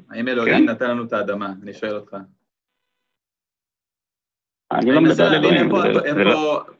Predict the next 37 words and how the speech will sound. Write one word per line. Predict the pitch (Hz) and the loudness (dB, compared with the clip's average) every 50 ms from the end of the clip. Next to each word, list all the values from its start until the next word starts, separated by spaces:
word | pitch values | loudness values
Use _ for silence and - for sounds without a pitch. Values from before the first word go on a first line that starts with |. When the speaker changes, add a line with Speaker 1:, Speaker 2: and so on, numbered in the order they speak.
| _ _ _ - 113 | _ _ _ -8 -6
Speaker 1:
אני | 117 123 | -4 -4
מנסה | 123 123 - 170 165 | -4 -4 -4 -4 -4
להבין | 156 147 156 151 | -4 -4 -4 -6
איפה | 151 151 - 151 | -6 -6 -6 -6
התורה | - - 120 110 127 135 135 131 131 127 113 107 | -4 -2 -2 -2 -2 -2 -2 -4 -6 -6 -4 -4
Speaker 2:
אני | 107 110 123 | -2 0 0
Speaker 1:
נכנסת | 143 151 | 2 2
Speaker 2:
מדבר, | 147 143 131 156 | 2 2 4 4
Speaker 1:
לחיים | 165 151 113 | 4 4 2
שלך. | 135 131 | 2 2
Speaker 2:
התורה | 139 127 139 160 170 170 | 2 4 4 6 4 4
היא | 156 135 131 127 | 4 4 2 4
לא | 139 160 170 - - - - | 4 4 2 2 0 -2 -2
ניתנת, | 120 117 - 147 156 151 - 156 - - - - 107 98 107 113 113 - _ _ - | 0 0 2 2 0 0 -2 -6 -12 -12 -6 -4 -4 -2 0 -2 -2 -2 _ _ -6
התורה | - - 120 135 | -2 0 2 2
לא | 139 135 | 2 2
ניתנת | 139 135 - 147 135 131 - | 2 2 2 0 -2 0 0
להוכחה | 127 107 - 110 - - 127 123 | -2 -2 -2 -2 -2 -2 0 0
מדעית, | 117 113 107 98 107 - 127 127 123 123 - | 0 0 0 0 0 2 2 2 0 0 0
אבל | - 101 101 104 104 - - _ _ _ _ _ _ _ _ _ _ - | -2 0 0 0 0 -2 -6 _ _ _ _ _ _ _ _ _ _ 0
היא | 117 | 0
מוכחת | 120 120 - 180 175 180 160 | 0 2 0 0 0 0 0
מההיסטוריה | 139 147 143 139 - - - 170 147 120 98 | 2 2 2 0 0 -2 0 0 2 0 0
פשוט, | - 104 - - 98 | 0 -2 -2 -2 -2
אני | - 117 131 | 0 0 0
מסתכל | 131 - - 143 - | 0 -2 -4 -4 -4
בצורה | 143 - - - - 120 | -4 -4 -2 -2 0 0
היסטורית. | 110 - - 143 127 107 170 - - _ _ _ _ _ _ _ _ _ _ _ _ _ _ _ _ - | 0 0 0 0 2 2 0 -2 -4 _ _ _ _ _ _ _ _ _ _ _ _ _ _ _ _ -10
Speaker 1:
בצורה, | 123 120 - 127 131 143 | -8 -6 -4 -4 -4 -4
בצורה | - - - - - 147 151 | -6 -8 -6 -2 0 0 0
Speaker 2:
יש | 143 | 0
איזה | 170 156 | 0 0
Speaker 1:
היסטורית | 147 143 139 180 175 | 0 0 2 2 2
Speaker 2:
קשר | - 143 | 2 0
Speaker 1:
היה | 120 123 - | 0 2 2
Speaker 2:
כלשהו. | 170 170 143 117 | 2 2 2 4
Speaker 1:
אלוהים. | 117 143 139 139 | 4 4 2 2